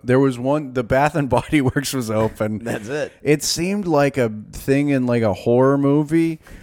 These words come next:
Speaker 1: where everything's closed and dark, and then there's, like, a welcoming, bright, pl-, uh, like, if I went in there, I think a witch would have caught me.
Speaker 2: <laughs> Just like
Speaker 1: Just
Speaker 2: that.
Speaker 1: CeeLo was blasting from the one place open.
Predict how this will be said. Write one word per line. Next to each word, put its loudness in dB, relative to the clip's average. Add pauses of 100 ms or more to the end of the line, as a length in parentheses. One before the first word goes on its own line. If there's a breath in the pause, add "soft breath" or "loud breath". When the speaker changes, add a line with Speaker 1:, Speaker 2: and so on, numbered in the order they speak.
(100)
Speaker 1:
where 8
everything's 4
closed 2
and 0
dark, 4
and 0
then -2
there's, -2
like, 0
a 4
welcoming, 0
bright, 0
pl-, -8
uh, 4
like, 0
if -2
I 6
went 0
in -2
there, 0
I 2
think 0
a 4
witch 0
would 0
have -8
caught 4
me. 0 (220)
Speaker 2:
<laughs> -4
Just -6
like 0
Speaker 1:
Just 4
Speaker 2:
that. 4
Speaker 1:
CeeLo 6
was 0
blasting -2
from -4
the 2
one 0
place -2
open. -4